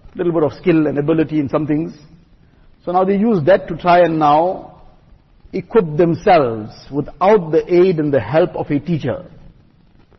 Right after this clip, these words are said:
And a teacher also, obviously, an authentic teacher. So when they tried to do this,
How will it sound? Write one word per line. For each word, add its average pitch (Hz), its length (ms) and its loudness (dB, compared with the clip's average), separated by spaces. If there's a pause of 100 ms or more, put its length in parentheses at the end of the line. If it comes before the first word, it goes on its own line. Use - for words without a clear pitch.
(1300)
And 160 160 -4
a 165 40 -2
teacher 247 280 0
also, 185 300 4
obviously, 185 400 2
an 190 80 0
authentic 185 500 -2
teacher. 120 320 -6 (1500)
So 165 80 -10
when 185 160 -4
they 254 140 -2
tried 220 320 2
to 196 80 -2
do 190 160 2
this, 165 240 2